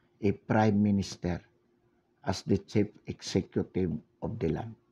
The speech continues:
So, magkakaroon po ng close cooperation between the executive and the legislative, because the exec-, the executive head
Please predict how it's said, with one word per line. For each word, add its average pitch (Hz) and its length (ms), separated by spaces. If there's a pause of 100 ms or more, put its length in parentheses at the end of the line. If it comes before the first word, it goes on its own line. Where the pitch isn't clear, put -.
(680)
So, - 160
magkakaroon 123 960
po 123 320
ng 104 320
close - 400
cooperation 110 1040 (480)
between 123 480
the 117 80
executive 117 880 (320)
and 98 240
the 92 160
legislative, 92 800 (880)
because 113 560
the 104 80
exec-, - 640
the 95 160 (160)
executive 113 800
head 110 320